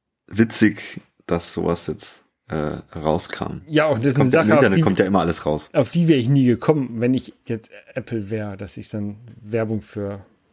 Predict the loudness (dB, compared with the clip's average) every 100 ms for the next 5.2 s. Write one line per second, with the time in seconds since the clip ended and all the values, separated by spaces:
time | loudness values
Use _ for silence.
0 | _ -6 -2 -2 -2 -6 -6 -10 -18 -14
1 | -14 -4 0 0 0 -8 _ -16 -10 -6
2 | -6 -6 -6 -8 -8 -14 -16 -16 -16 -20
3 | _ _ _ _ _ _ _ _ -20 -18
4 | -2 2 4 4 4 6 4 2 0 2
5 | 2 -2